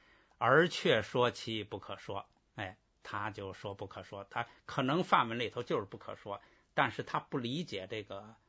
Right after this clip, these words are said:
呃，他的本意。哎，他的本意是，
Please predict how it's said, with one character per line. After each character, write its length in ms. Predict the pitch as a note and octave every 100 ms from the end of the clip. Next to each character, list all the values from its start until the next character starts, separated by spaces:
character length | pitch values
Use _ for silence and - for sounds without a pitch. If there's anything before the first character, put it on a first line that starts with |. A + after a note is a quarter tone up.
| _ _
呃， 240 | - G2+ G#2+ -
他 220 | - D3
的 100 | D#3
本 300 | - A#2 F2
意。 340 | G2+ C3 D#3+ - _ _
哎， 220 | A#2 F#2+
他 140 | - B2+
的 100 | D3+
本 380 | - G#2 G#2
意 180 | C3 E3
是， 320 | G2 - G2